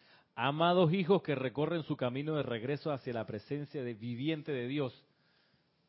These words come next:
Recorren el camino. Yo pensé, bueno, uno sale a caminar, ¿no?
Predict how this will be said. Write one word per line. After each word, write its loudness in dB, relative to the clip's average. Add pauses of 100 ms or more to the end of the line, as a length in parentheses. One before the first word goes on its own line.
(220)
Recorren -6
el -10
camino. -6
Yo -8
pensé, -8
bueno, -6 (340)
uno 0
sale 4
a 6
caminar, 4
¿no? 0